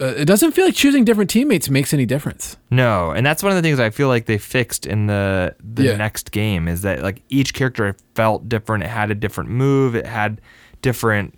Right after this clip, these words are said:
Speaker 2: things that it did well, things that didn't do so well. And so I feel like this, yeah, it's just, it's just, like, basic. It's missing
Speaker 1: Yeah.
Speaker 2: something. It's
Speaker 1: Yeah.
Speaker 2: missing that extra,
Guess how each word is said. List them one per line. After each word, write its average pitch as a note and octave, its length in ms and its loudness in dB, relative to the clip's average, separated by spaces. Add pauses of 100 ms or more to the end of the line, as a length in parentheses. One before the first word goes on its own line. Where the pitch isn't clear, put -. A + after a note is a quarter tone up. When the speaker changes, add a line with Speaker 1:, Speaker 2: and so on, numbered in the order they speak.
Speaker 2:
things B2 220 -2
that G#2+ 100 -4
it G2+ 60 -12
did G2 160 -6
well, C3+ 260 2
things C3 160 -2
that G#2+ 100 -4
didn't A#2+ 180 -2
do B2 100 -2
so B2 120 -2
well. A#2 160 0 (320)
And A#2 160 -2
so A#2 640 2
I G#2+ 140 -6 (380)
feel C3+ 420 0
like G#2+ 560 0
this, A2 320 -2
yeah, B2 240 -2
it's E2+ 80 -8
just, - 340 -6
it's A2 160 -8
just, - 160 -4
like, B2 200 -6
basic. B2 420 -4
It's A2 140 -4
missing A#2+ 340 0
Speaker 1:
Yeah. G#2 60 0
Speaker 2:
something. E3+ 480 -2
It's B2+ 100 -2
Speaker 1:
Yeah. G#2+ 40 0
Speaker 2:
missing C3+ 200 0
that C3 160 -2
extra, - 460 -4